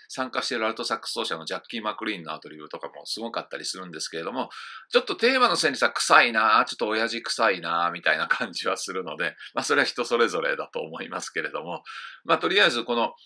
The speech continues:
最初の、あの、クールストラッティンというブルースだけでも演奏本当に素晴らしいので、それだけの聴き物ですし、おまけにジャケットも素晴らし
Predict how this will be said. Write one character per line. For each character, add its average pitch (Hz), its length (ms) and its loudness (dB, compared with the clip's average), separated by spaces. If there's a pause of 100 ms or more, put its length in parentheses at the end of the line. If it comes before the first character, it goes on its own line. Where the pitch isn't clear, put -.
(140)
最 175 260 6
初 170 180 2
の、 180 220 2 (260)
あ 92 140 -4
の、 87 160 -2 (760)
ク 139 60 0
ー - 20 2
ル 139 80 -4
ス - 80 -6
ト 139 80 4
ラ 131 80 4
ッ - 60 -16
テ - 80 -6
ィ - 20 -10
ン - 60 -12
と - 80 -10
い - 20 -8
う - 20 -8
ブ 98 120 -6
ル 127 60 -2
ー - 20 0
ス 98 160 -6
だ 101 100 -2
け 170 160 2
で 139 100 6
も 95 400 0
演 135 120 0
奏 135 160 0
本 135 240 -8
当 170 100 -2
に 160 80 -2
素 143 140 -4
晴 143 80 2
ら 139 80 2
し 131 180 -2
い - 20 -8
の 82 120 -8
で、 82 100 -8
そ 123 140 -4
れ 156 80 2
だ 170 80 2
け 165 60 -6
の 127 80 -6
聴 92 40 -8
き - 220 -12
物 90 240 -10
で 87 100 -6
す 82 160 -4
し、 90 300 -4
お 101 80 -4
ま 131 120 -4
け 262 100 -2
に 113 100 -6
ジ - 100 0
ャ - 40 -2
ケ 143 100 -2
ッ - 100 -2
ト 143 80 -6
も 131 80 -4
素 123 160 -2
晴 117 80 0
ら 113 140 4
し - 80 -2